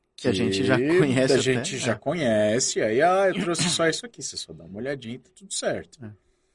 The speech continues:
Speaker 2: Mas numa primeira consulta, né?
Speaker 1: As primeiras consultas são diferentes. Você sabe,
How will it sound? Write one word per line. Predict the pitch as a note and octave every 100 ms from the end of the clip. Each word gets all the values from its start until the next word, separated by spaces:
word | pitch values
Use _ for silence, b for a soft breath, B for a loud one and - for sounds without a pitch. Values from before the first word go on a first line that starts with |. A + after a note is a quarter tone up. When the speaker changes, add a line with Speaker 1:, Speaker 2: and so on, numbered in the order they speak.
| _ _ _
Speaker 2:
Mas | - G#2 G#2 G2
numa | A#2+
primeira | B2 B2+ A2 B2
consulta, | C3+ C3+ - G2+ G2 A#2 D#2 - - G3 F#3+ F#3+ F3+ _ _ _
né? | F2 F2 A2+ C#3 _ -
Speaker 1:
As | E3
primeiras | F#3+ F#3 G3 F3+
consultas | - C#3+ - D#3+ D#3+
são | - B2+
diferentes. | - A#2+ A#2+ B B B
Você | -
sabe, | F4+ D4+